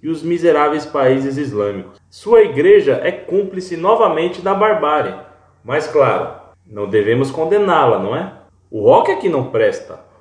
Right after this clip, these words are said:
Rock é do diabo. Quem sabe daqui a alguns anos, alguns séculos,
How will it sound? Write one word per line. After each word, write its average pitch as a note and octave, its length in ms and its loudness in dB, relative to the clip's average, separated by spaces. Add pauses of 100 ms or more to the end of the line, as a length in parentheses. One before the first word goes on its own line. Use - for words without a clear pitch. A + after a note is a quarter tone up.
(140)
Rock B2 260 0
é E3 40 0
do F#3+ 140 -4
diabo. A#2+ 600 0 (320)
Quem B3 180 -4
sabe A3 360 0
daqui D3 220 2
a C#3+ 40 6
alguns A2+ 360 -2
anos, B2 480 -4
alguns G#2+ 280 -8
séculos, - 760 -4